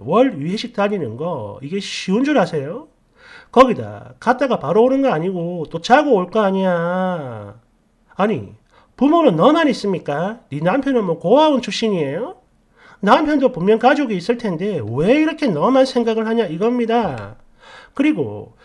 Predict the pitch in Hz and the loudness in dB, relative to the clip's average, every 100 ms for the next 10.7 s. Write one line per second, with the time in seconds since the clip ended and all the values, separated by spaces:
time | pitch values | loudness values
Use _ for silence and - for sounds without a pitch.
0 | _ - 285 320 330 294 302 262 156 175 | _ -2 0 2 2 2 2 2 0 -2
1 | 135 110 131 190 294 320 339 339 320 269 | -4 -6 -2 4 4 6 4 4 2 -2
2 | - 302 311 302 262 247 - 226 311 302 | -2 -2 -2 -2 -2 -2 -4 0 2 2
3 | 277 269 262 156 175 185 214 202 165 190 | 2 2 2 2 0 -2 -2 -2 -4 -6
4 | - 190 - 330 330 247 262 262 247 240 | -10 -8 -2 -2 0 0 0 -2 -4 -2
5 | 240 240 240 220 208 226 175 110 101 104 | -2 0 0 2 0 -2 -2 -4 -10 -16
6 | _ _ - - _ - 185 233 226 226 | _ _ -20 -20 _ -2 0 2 0 0
7 | 214 170 202 247 214 156 160 240 262 262 | -2 0 2 2 2 0 0 2 0 0
8 | 196 - 196 165 214 233 214 - 123 160 | -2 -2 0 0 -2 -2 -4 -6 -6 -4
9 | 226 254 233 - 262 262 226 196 202 170 | 0 2 2 0 -2 0 2 2 0 -2
10 | 160 165 160 233 170 107 | -4 -8 -8 -8 -10 -12